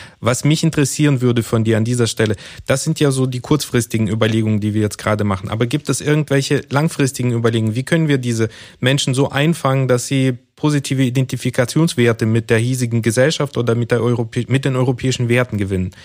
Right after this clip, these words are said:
Was muss die Mehrheitsgesellschaft eben noch anbieten für, äh, diese Menschen, damit sie sagen, „Okay, gut, mit dem hab ich jetzt nichts mehr zu tun. Ich hab das jetzt irgendwie genug gesehen und ich bin jetzt hier zu Hause, ich lebe hier und meine Zukunft ist jetzt hier.“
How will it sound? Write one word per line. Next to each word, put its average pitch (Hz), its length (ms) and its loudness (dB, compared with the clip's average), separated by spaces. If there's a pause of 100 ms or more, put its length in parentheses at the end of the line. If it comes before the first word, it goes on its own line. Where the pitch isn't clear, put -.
(320)
Was 120 380 -2
muss 156 160 2
die 143 80 0
Mehrheitsgesellschaft 135 960 2
eben 117 180 0
noch 113 220 -2
anbieten 139 480 0
für, 107 400 0
äh, 107 240 0
diese 107 240 -4
Menschen, 120 340 0
damit 147 260 2
sie 156 240 2
sagen, 147 420 2
„Okay, 156 320 0
gut, 143 280 0 (100)
mit 135 280 0
dem 165 220 4
hab 147 180 0
ich 135 100 -4
jetzt - 240 -2
nichts 170 260 2
mehr 143 140 2
zu 127 160 -4
tun. 175 320 2 (420)
Ich 131 280 -2
hab 156 180 -4
das 139 220 0
jetzt 131 260 0
irgendwie 131 640 2
genug 156 360 2
gesehen 131 420 2
und 120 260 0
ich - 180 -6
bin 139 140 2
jetzt 131 160 2
hier 143 220 2
zu 123 160 2
Hause, 120 180 2
ich - 160 -4
lebe 120 220 2
hier 120 240 2
und 107 80 0
meine 110 240 0
Zukunft - 420 -6
ist 95 160 -6
jetzt - 200 -8
hier.“ 95 260 -6